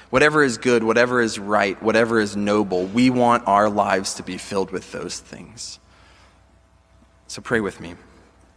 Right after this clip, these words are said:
"Our Father, who art in heaven, hallowed be thy name. Thy kingdom come,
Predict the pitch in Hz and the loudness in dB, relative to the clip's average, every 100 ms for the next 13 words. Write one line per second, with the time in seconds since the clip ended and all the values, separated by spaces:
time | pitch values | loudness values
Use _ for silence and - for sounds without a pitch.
0 | _ _ _ _ _ - 101 104 120 - | _ _ _ _ _ -4 2 2 2 -2
1 | 85 90 104 - - - - - _ - | -4 -4 -10 -14 -20 -20 -20 -20 _ -2
2 | 156 - 101 - 104 101 85 95 110 - | 0 2 2 0 -4 -4 -6 -8 -14 -20
3 | - - - - _ - 113 117 123 123 | -20 -20 -20 -20 _ -4 0 2 2 0
4 | 107 107 101 98 95 87 92 - - - | 0 0 2 2 0 -4 -8 -14 -20 -20
5 | - - - _ _ - 101 110 - 123 | -20 -20 -20 _ _ 0 2 2 0 2
6 | 117 127 127 104 101 104 | 2 2 -2 -2 -4 -4